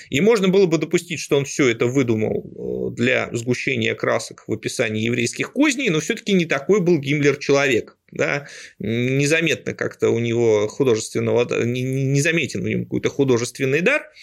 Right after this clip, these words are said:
а, и есть ощущение, что Гиммлер это просто откуда-то списал.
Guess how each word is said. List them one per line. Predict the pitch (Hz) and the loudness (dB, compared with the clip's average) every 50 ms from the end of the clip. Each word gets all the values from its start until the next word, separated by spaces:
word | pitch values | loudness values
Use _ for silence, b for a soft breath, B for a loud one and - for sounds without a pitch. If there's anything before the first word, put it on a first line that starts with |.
| B B B B B B B B | B B B B B B B B
а, | - 120 127 127 127 - - - | -4 -2 -2 -2 -2 -4 -6 -4
и | - | -2
есть | 214 247 247 208 - 135 165 196 190 - | 0 0 0 0 0 -2 -2 -2 -2 -2
ощущение, | 139 - - 139 - - 269 320 294 233 | -4 -6 -4 -4 -4 -2 -2 0 0 -2
что | - - - 127 | -2 0 -2 -2
Гиммлер | 131 127 147 175 262 349 269 277 233 - - | -2 -2 -2 0 2 2 2 2 0 0 0
это | 135 - 143 - - | 0 0 0 0 -2
просто | - - 139 160 175 - - - | 0 0 0 0 0 -2 -4 -4
откуда-то | - 139 135 - - 117 123 139 143 - - 135 - - | -4 -4 -6 -4 -2 0 2 2 2 2 0 -2 -2 -2
списал. | - - - - 147 - - - 113 87 - - - _ | -6 -10 -8 -6 -6 -4 -2 -2 -2 -2 -4 -8 -12 _